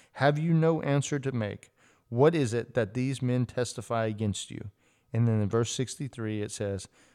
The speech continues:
'But Jesus remained silent.'" So you have this whole situation where he is before the council. This is his opportunity to speak up. This is his opportunity to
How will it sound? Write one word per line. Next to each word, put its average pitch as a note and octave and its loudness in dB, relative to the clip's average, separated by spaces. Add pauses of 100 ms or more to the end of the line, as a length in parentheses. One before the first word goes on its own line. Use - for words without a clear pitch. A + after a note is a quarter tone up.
(140)
'But A2 6
Jesus A2+ 2 (200)
remained G2+ 2 (260)
silent.'" - -12 (760)
So - -2
you C#3 4
have C3+ 6 (320)
this C3 2
whole D3 4
situation C3 2
where A#2+ 2
he C#3 4
is B2 6
before A#2+ 2
the G#2+ 0
council. C#3 2
This B2 2
is B2 2
his B2 2
opportunity B2 2
to - -4
speak - 0
up. B2+ 0 (300)
This C3 4
is C3 2
his C3 6
opportunity C3+ 4
to A#2+ 2